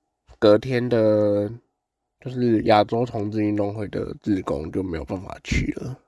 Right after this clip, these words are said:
然后其实我其实一直期待了很久，然后当天晚上我甚至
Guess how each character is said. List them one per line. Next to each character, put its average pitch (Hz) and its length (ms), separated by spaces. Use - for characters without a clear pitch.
然 110 140
后 120 100
其 - 140
实 160 80
我 131 140
其 123 200
实 117 120
一 139 100
直 120 100
期 - 220
待 98 140
了 95 100
很 110 120
久， - 260
然 120 140
后 147 200
当 147 260
天 151 280
晚 110 220
上 127 160
我 107 140
甚 123 220
至 127 180